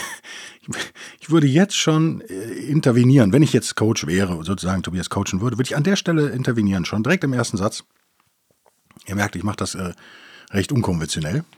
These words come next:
<laughs> weil ihr habt vielleicht innerlich genickt, gerade als ich das gesagt habe. Ja, wer denn nicht? Jeder will doch ein selbstbestimmtes Leben führen. Nee, das ist, äh, ein absoluter Irrglaube. Fast niemand möchte ein selbstbestimmtes Leben führen.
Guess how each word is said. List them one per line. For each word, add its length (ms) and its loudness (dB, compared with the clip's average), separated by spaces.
<laughs> 800 -20
weil 720 0
ihr 160 -2
habt 100 -2
vielleicht 320 2
innerlich 320 2
genickt, 440 0
gerade 280 0
als 140 0
ich 80 -6
das 160 -2
gesagt 320 -6
habe. 140 -8
Ja, 120 -2
wer 120 -2
denn 160 -2
nicht? 180 -2
Jeder 260 -2
will 60 0
doch 140 -4
ein 40 -6
selbstbestimmtes 600 -10
Leben 160 -14
führen. 220 -16
Nee, 480 2
das 200 0
ist, 220 0
äh, 280 -8
ein 200 -8
absoluter 600 -6
Irrglaube. 460 -4
Fast 340 -6
niemand 560 2
möchte 340 -6
ein 100 -8
selbstbestimmtes 680 -12
Leben 160 -16
führen. 200 -16